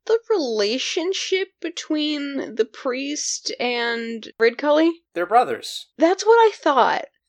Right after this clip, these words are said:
Speaker 2: That's my assumption from context, but yeah. Wendell Poons, bored and lonely in his coffin, finds a note on the inside. "The Fresh Start Club, six six eight Elm Street. This is where he meets Reg Shu,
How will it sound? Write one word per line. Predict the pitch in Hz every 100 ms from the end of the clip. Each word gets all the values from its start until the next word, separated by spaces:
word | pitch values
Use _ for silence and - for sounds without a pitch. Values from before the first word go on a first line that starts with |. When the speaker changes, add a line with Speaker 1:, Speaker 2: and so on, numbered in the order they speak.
| -
Speaker 2:
That's | 269 -
my | 165
assumption | - 240 190 - 104
from | - 110
context, | - 113 98 98 - -
but | 139
yeah. | 131 107 _ _ _ _ _ _ _ _ 156
Wendell | 233 262 277
Poons, | 262 165 120 113 131 165 - _
bored | 131 147 175 160
and | 139
lonely | 139 143 139 143 139
in | 123
his | 131
coffin, | - 135 110 - 113 123 143
finds | - - 185 202 185
a | - 151
note | 139 180 143 -
on | 110
the | 104
inside. | 104 101 - 107 95 101 - _ -
"The | 120 131
Fresh | - - 185 - -
Start | - 190 180 -
Club, | - 135 113 107 - _ _ -
six | - - 202 -
six | 202 190 - -
eight | 160 175 - -
Elm | 165 180 147
Street. | 120 - 120 110 110 - - _ _ -
This | 147 214 -
is | 139
where | 123 110
he | 104 180
meets | 165 160 165
Reg | 120 113 147 185 196 170
Shu, | - 196 143 104 -